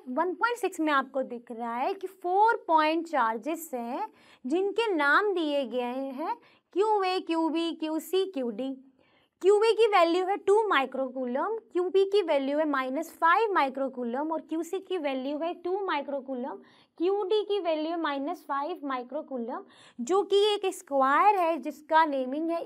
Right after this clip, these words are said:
एबीसीडी के फॉर्मेट में, उसके कॉर्नर्स पे रखा गया है और स्क्वायर की साइड हमको दी गई है टेन सेंटी-, टेन सेंटीमीटर। That means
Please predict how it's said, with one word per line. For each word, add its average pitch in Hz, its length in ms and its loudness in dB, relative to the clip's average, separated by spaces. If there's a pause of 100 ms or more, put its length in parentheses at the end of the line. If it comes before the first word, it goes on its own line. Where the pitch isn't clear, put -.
एबीसीडी 277 520 -4
के 277 160 -6
फॉर्मेट 226 480 -8
में, 247 320 -6 (340)
उसके 339 360 -2 (100)
कॉर्नर्स 269 440 2
पे 349 180 -2
रखा 294 340 0
गया 262 240 -2
है 277 160 0
और 339 180 2
स्क्वायर 294 520 0
की 392 160 -4
साइड 285 380 0
हमको 269 260 -6
दी 226 260 -8
गई 233 200 -6
है 311 100 -6
टेन 233 220 -8
सेंटी-, 247 680 -8
टेन 269 160 -2
सेंटीमीटर। 254 580 -6 (440)
That 320 260 2
means 415 260 -2